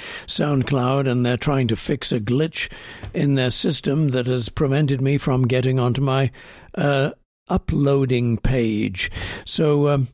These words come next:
be patient, will you? Thank you, and, uh,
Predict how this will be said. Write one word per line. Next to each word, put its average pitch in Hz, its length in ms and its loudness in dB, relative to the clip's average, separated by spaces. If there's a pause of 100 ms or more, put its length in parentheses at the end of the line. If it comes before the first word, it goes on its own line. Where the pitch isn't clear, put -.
(420)
be 202 100 2
patient, 160 480 2
will 160 180 2
you? 170 120 4
Thank 165 340 0
you, 139 260 2
and, 131 360 2
uh, 127 200 4